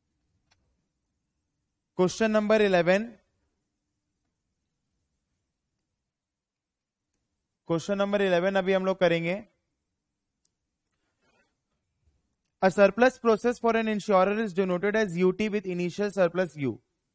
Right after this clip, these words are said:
Define the surplus process for this insurer in terms of the initial surplus,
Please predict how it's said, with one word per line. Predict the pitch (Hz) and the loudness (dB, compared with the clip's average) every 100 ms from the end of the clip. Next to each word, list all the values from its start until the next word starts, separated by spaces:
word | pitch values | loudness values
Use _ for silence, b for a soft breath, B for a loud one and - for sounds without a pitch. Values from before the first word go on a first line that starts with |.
| _ _ _ _ _ - | _ _ _ _ _ -4
Define | 170 196 190 226 | -2 2 0 0
the | 254 233 | -2 2
surplus | 214 - 226 | 0 2 -4
process | - 214 190 214 220 | 0 0 0 0 -4
for | - 202 | -2 -2
this | 170 208 214 196 | -2 -6 -6 -6
insurer | - 175 165 190 | 0 2 2 0
in | - 185 | -2 -6
terms | 175 180 208 | 0 0 0
of | 202 185 | -4 -4
the | 202 | -6
initial | 175 165 202 | -6 -6 -6
surplus, | 202 180 151 151 190 - | -2 -2 0 -2 -4 -6